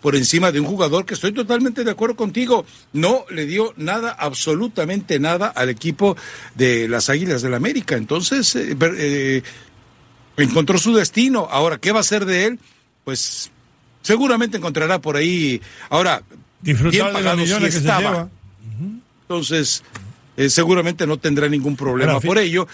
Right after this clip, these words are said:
Speaker 1: Y seguramente encontrará por ahí, el, no sé, eh, al-, algún equipo de nivel mediano donde él se pueda sentir totalmente. Ahora, no sería el primer jugador que nomás no se acomoda, ¿no? El,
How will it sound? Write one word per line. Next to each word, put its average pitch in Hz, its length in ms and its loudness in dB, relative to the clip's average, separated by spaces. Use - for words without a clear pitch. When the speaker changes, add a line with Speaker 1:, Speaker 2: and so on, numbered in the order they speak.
Speaker 1:
Y 240 160 4
seguramente 226 580 0
encontrará 262 480 -2
por 262 160 -2
ahí, 262 280 0
el, 247 160 -4
no 226 120 -4
sé, 214 180 -2
eh, - 840 -8
al-, - 280 -6
algún 180 280 2
equipo 202 500 -2
de 139 680 0
nivel 156 360 2
mediano 180 560 0
donde 156 280 0
él 170 100 -4
se - 120 -2
pueda 180 260 -2
sentir 165 520 -2
totalmente. 185 440 2
Ahora, 185 260 2
no 156 240 -2
sería 190 240 2
el 202 180 -2
primer 160 380 0
jugador 165 600 0
que 139 340 -2
nomás 131 300 -2
no 190 80 0
se 233 100 0
acomoda, 190 500 2
¿no? 190 240 -2
El, 135 240 0